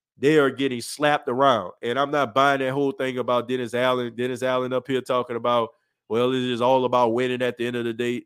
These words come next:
Yeah, you can believe that if you want to. That's the reason why you winning one and you're losing one. Because if you just cared about, "Oh, we look like trash, stopping the run today, but at least we got the win,"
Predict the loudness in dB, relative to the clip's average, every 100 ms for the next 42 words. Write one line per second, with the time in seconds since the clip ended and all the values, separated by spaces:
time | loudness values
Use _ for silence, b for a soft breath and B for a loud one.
0 | -6 -2 -2 -2 -2 -2 0 2 0 -2
1 | -4 -4 -4 -4 -2 -2 -2 -2 -2 0
2 | 0 -2 -2 0 0 0 0 -2 -6 -6
3 | -4 -4 -4 -8 -10 -12 -2 -2 -2 -8
4 | -8 -6 -4 0 2 2 4 4 4 0
5 | b b 4 6 4 0 0 0 2 2
6 | 2 2 2 2 2 0 -6 _ -4 4
7 | 4 4 0 2 0 0 0 0 0 -2
8 | -2 -2 -2 0 0 -2 -4 -2 -2